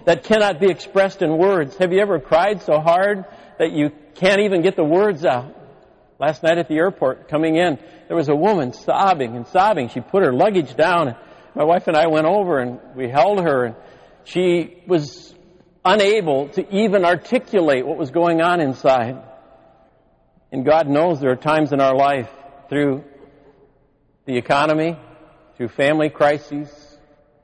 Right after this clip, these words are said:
through illness, pain, and suffering. He tells us, "When our groanings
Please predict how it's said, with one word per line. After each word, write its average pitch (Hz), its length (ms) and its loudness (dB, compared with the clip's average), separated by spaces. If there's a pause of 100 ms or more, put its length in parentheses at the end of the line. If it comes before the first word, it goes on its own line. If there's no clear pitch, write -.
(580)
through 135 320 -2 (720)
illness, 160 640 0 (320)
pain, 156 320 0
and 120 140 -2
suffering. 127 540 -2 (840)
He - 80 -20
tells 160 280 2
us, - 180 -6
"When 151 200 -2
our 147 120 2
groanings 151 540 0